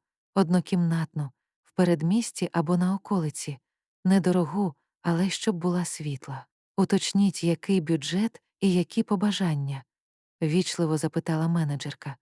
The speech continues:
«Головне, щоб була моя», усміхнулась Зінаїда. Вони почали переглядати варіанти.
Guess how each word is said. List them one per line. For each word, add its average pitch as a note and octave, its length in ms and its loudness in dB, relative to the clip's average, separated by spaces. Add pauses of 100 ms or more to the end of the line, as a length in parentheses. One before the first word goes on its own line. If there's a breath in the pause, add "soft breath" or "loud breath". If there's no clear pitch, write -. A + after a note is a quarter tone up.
(480)
«Головне, F3+ 560 4
щоб G#3 300 -2
була F3 340 0
моя», D#3 480 0 (480)
усміхнулась D#3+ 640 0
Зінаїда. D3+ 640 -2 (480)
Вони F#3 300 4
почали F#3 420 0
переглядати F3+ 720 0
варіанти. D3+ 680 -2